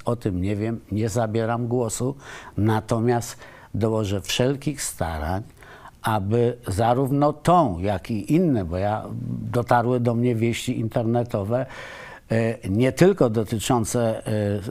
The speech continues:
e, sprzed iluś lat transakcji kupna-sprzedaży, e, sampla, jak, jak doczytałem do utworu Noc nad Norwidem. To jest z drugiej płyty przechodniej Byłem między wami.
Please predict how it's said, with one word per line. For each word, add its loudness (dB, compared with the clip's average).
e, -4
sprzed -4
iluś -2
lat 0
transakcji 2
kupna-sprzedaży, 2
e, 0
sampla, 2
jak, 4
jak 8
doczytałem 6
do 4
utworu 0
Noc 0
nad 2
Norwidem. 0
To 4
jest 6
z 0
drugiej 4
płyty 0
przechodniej 0
Byłem 0
między -2
wami. -2